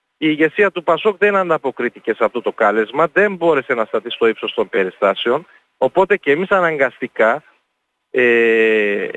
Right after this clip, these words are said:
κάναμε το μεγάλο κάλεσμα στη βάση των προοδευτικών παρατάξεων και των κομμάτων και εκεί πετύχαμε το αποτέλεσμα, γιατί,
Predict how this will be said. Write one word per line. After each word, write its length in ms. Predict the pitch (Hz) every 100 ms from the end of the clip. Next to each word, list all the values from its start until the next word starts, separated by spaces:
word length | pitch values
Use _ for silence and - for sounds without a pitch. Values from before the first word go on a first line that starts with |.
| - - - _ _ -
κάναμε 560 | 170 190 202 196 185 -
το 100 | 135
μεγάλο 400 | 135 165 196 170
κάλεσμα 540 | 147 143 160 156 190 180
στη 140 | - 123
βάση 540 | 139 208 185 - 87 _ _ -
των 180 | 127 120
προοδευτικών 760 | 135 120 117 - - 147 131
παρατάξεων 640 | 131 117 - 131 - 120
και 100 | 107
των 180 | - 107
κομμάτων 560 | 110 101 104 - 175 214 _ _ _
και 80 | 147
εκεί 160 | 240
πετύχαμε 480 | 262 - 214 214 202
το 120 | 196
αποτέλεσμα, 680 | 185 180 - 202 147 - 104
γιατί, 420 | 113 107 160 190